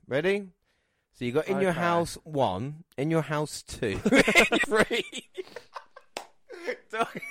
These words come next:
Speaker 1: do
Speaker 2: Right,
Speaker 1: I,
Speaker 2: okay.
Speaker 1: do I get it? No.
Speaker 2: No,
Speaker 1: Oh, no.
Speaker 2: not
Speaker 1: Oh,
Speaker 2: quite.
Speaker 1: shit. All right. So, In Your House one. Oh, God. It hasn't got a name to In Your House one.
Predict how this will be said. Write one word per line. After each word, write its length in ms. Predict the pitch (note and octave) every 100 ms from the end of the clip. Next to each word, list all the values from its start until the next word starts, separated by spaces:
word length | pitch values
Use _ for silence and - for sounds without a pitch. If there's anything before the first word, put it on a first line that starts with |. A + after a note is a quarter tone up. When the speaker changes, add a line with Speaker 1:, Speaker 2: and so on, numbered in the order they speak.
| C#4
Speaker 1:
do 80 | E3
Speaker 2:
Right, 360 | - - - -
Speaker 1:
I, 80 |
Speaker 2:
okay. 320 | C#3 C#4 - G#3+
Speaker 1:
do 100 | F#3
I 80 | G3+ -
get 240 | G#3 G#3+ A#3
it? 120 | G3
No. 300 | F3 F3 F#3 - -
Speaker 2:
No, 440 | E3+ D#3+ C3 B2 B2
Speaker 1:
Oh, 120 | E3+
no. 320 | D#3 C3+ A2
Speaker 2:
not 60 | G#2
Speaker 1:
Oh, 180 | C3 A#2+
Speaker 2:
quite. 80 | A2+
Speaker 1:
shit. 400 | - - A2 F2+ -
All 80 | A#2
right. 280 | G#2+ G2 -
So, 400 | - - D3+ C#3+ D3
In 120 | E3+
Your 140 | F3+ E3+
House 320 | E3 D#3 -
one. 580 | C3+ C3+ G#2+ F2+ A2+ D3 _ _ _ _ _ _ _ _ _ -
Oh, 300 | G#2+ A2 G2 -
God. 300 | A#2+ A2 G#2 _ _ _ _ _ _ _
It 200 | B2 C#3
hasn't 240 | D#3 D3 D3
got 140 | B2+
a 20 |
name 240 | B2+ B2+ A2
to 140 | G#2
In 80 | F#2+
Your 100 | F2+
House 280 | F2+ E2+ F2+
one. 280 | E2+ F#2